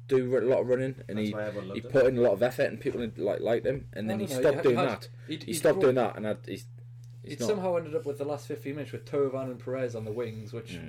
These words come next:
Speaker 3: which was, was mental. Gouffran had to fill in and, and fill the gaps. He was doing all right. You can't really have a go at him for the fifteen minutes he put in. And I
Speaker 2: No.
Speaker 3: thought, I
Speaker 2: The
Speaker 3: thought that
Speaker 2: problem
Speaker 3: sub made sense. Who else are you gonna put on? Because he, he needed to put someone in midfield who
Speaker 2: Well,
Speaker 3: could
Speaker 2: that's it,
Speaker 3: take a
Speaker 2: isn't it?
Speaker 3: Buchan potentially.
Speaker 1: That's the thing as well. Is, yeah, I mean,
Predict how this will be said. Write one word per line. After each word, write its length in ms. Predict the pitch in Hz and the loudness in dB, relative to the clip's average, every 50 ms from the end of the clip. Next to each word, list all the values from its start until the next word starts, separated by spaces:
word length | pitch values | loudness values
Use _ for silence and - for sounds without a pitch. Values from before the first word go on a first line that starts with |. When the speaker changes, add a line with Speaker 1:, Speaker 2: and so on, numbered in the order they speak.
| - - | -10 -12
Speaker 3:
which 180 | - - - | -12 -14 -14
was, 220 | 135 135 - - - - - - - - - | -14 -14 -14 -14 -16 -16 -18 -18 -18 -18 -12
was 160 | - 143 139 135 | -8 -8 -8 -6
mental. 480 | 147 156 160 156 147 117 110 107 107 - - - - - | -6 -8 -8 -8 -8 -8 -8 -8 -8 -8 -12 -18 -10 -6
Gouffran 340 | 151 156 - - 151 139 127 | -6 -6 -2 -2 -4 -4 -4
had 120 | 151 143 | -6 -8
to 60 | 131 | -8
fill 200 | 120 - 139 131 | -6 -4 -2 0
in 160 | 143 139 123 117 | 0 0 -2 -2
and, 140 | 113 113 | -8 -8
and 240 | 104 110 113 113 113 | -8 -8 -10 -10 -10
fill 180 | - - 151 139 | -8 -6 -4 -4
the 80 | 120 110 | -4 -2
gaps. 300 | - 135 123 120 - - | -2 -4 -4 -4 -6 -8
He 60 | 147 | -8
was 100 | 151 151 | -8 -6
doing 220 | - 226 208 151 | -4 -4 -2 -2
all 100 | 120 110 | -2 -6
right. 140 | 117 117 110 | -6 -8 -8
You 80 | 107 - | -10 -10
can't 200 | - - 170 143 | -8 -8 -8 -8
really 140 | 120 117 104 | -8 -10 -10
have 140 | 110 107 | -10 -10
a 20 | 110 | -6
go 140 | - 127 123 | -4 -4 -4
at 60 | 120 | -4
him 40 | 113 | -6
for 60 | 117 - | -10 -10
the 80 | 110 | -8
fifteen 300 | 110 131 123 120 117 110 | -8 -8 -10 -10 -10 -10
minutes 180 | 113 110 107 - | -10 -10 -10 -10
he 60 | 110 | -10
put 160 | - - 107 | -8 -6 -6
in. 200 | 120 117 107 - - - - - - - - - | -6 -6 -8 -10 -14 -16 -18 -18 -18 -18 -12 -6
And 100 | - - | -2 0
I 40 | - | 2
Speaker 2:
No. 60 | - | 2
Speaker 3:
thought, 200 | - - - - - - - - - | 2 0 -2 -4 -16 -18 -18 -18 -12
I 60 | - 123 | -10 -4
Speaker 2:
The 40 | - | 0
Speaker 3:
thought 140 | 170 160 - | 0 2 4
that 80 | 160 | 2
Speaker 2:
problem 160 | 170 175 165 160 175 | 2 2 2 2 0
Speaker 3:
sub 120 | 165 - | 0 0
made 140 | 156 156 143 | -2 -6 -4
sense. 140 | 147 147 131 | -6 -6 -6
Who 160 | 127 156 156 | -4 -4 -4
else 160 | 160 165 - | -4 -4 -6
are 20 | 143 | -8
you 60 | 151 | -10
gonna 100 | 147 - | -10 -8
put 120 | - 131 | -6 -4
on? 100 | 143 156 | -4 -4
Because 160 | 160 120 117 120 | -6 -8 -10 -10
he, 60 | 127 120 | -10 -10
he 180 | 123 127 127 120 | -8 -10 -10 -8
needed 300 | 120 131 139 147 156 131 | -6 -6 -6 -8 -8 -10
to 80 | 139 123 | -10 -10
put 160 | - 123 - | -10 -12 -10
someone 200 | - 143 139 135 | -8 -8 -6 -6
in 80 | 131 | -8
midfield 440 | 127 120 117 - 151 143 117 107 107 | -8 -10 -10 -8 -6 -6 -6 -6 -8
who 120 | - 117 110 | -8 -6 -4
Speaker 2:
Well, 100 | 104 101 | -2 -2
Speaker 3:
could 80 | 98 95 | -2 -4
Speaker 2:
that's 180 | 90 87 - | -4 -10 -10
it, 60 | 104 92 | -6 -4
Speaker 3:
take 120 | 139 135 131 | -4 -4 -4
a 20 | |
Speaker 2:
isn't 140 | 120 143 135 | -2 -2 -4
it? 20 | |
Speaker 3:
Buchan 200 | 135 - 165 151 | -4 -4 -6 -8
potentially. 440 | 139 139 123 143 143 - - 156 160 - - - - - - - | -10 -10 -10 -10 -12 -12 -12 -12 -12 -12 -14 -16 -18 -18 -12 -4
Speaker 1:
That's 200 | - 127 127 - | -2 -2 -2 -2
the 60 | 127 | -6
thing 180 | 110 123 123 120 | -2 0 0 2
as 80 | 117 107 | 2 2
well. 240 | 107 104 98 92 | 2 2 4 2
Is, 120 | 92 92 87 | 0 -2 -2
yeah, 200 | 82 82 80 78 - - - | -2 -2 -2 -2 -4 -10 -12
I 60 | - 104 | -6 -2
mean, 220 | 110 110 107 104 | -2 -2 -2 -4